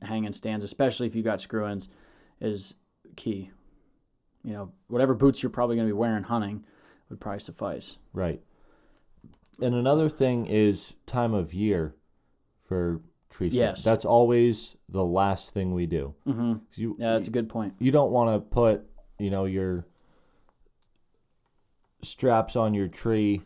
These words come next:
Speaker 2: in May, right after turkey season, and then you have all of July, August, September.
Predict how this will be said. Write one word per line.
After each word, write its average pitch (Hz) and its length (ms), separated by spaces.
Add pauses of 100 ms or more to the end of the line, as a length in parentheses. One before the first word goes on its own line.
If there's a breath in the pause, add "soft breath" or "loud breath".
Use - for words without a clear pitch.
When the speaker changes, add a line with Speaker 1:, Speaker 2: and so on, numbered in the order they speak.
(140)
Speaker 2:
in 92 520 (600)
May, 101 580
right 101 160
after 92 300
turkey 101 360
season, 85 440
and 90 80
then 90 120
you 87 60
have 87 240
all 90 220
of 82 80
July, 87 460
August, 87 460
September. 82 640